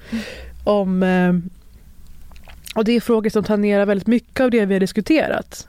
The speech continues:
Speaker 2: Att liksom behöva verka i offentligheten som kvinna. Alla omöjliga, snåriga bitar med det. Billie Eilish-diskussionen vi hade för två veckor sedan. Eh,
Speaker 1: Jag kommer inte ihåg.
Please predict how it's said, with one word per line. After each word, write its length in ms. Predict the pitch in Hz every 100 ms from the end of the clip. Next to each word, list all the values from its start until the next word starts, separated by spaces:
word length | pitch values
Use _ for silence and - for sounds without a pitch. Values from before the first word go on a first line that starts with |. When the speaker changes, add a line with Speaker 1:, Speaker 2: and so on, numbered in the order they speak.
| -
Speaker 2:
Att 140 | 196
liksom 220 | 196 190
behöva 220 | 185 180
verka 460 | 180 196 190 180 185
i 40 |
offentligheten 760 | 180 180 240 247 262 - 269 320
som 140 | 254
kvinna. 420 | 226 240 226 240 320 -
Alla 200 | - 214
omöjliga, 420 | 220 208 208 202
snåriga 520 | 196 220 208 190 190 190
bitar 320 | - - 190
med 100 | 185
det. 180 | 185 254 - - - - -
Billie 260 | 214 214 220
Eilish-diskussionen 1040 | 214 190 185 180 - 214 - 196 208 247
vi 80 | 247
hade 200 | 240 226
för 100 | 226
två 200 | - 233
veckor 300 | 220 - 220
sedan. 380 | 196 214 233 302 - - - -
Eh, 100 | 208 190 185 180 175
Speaker 1:
Jag 100 | 220
kommer 140 | 220 269
inte 100 | 277
ihåg. 560 | 262 320 320 160 147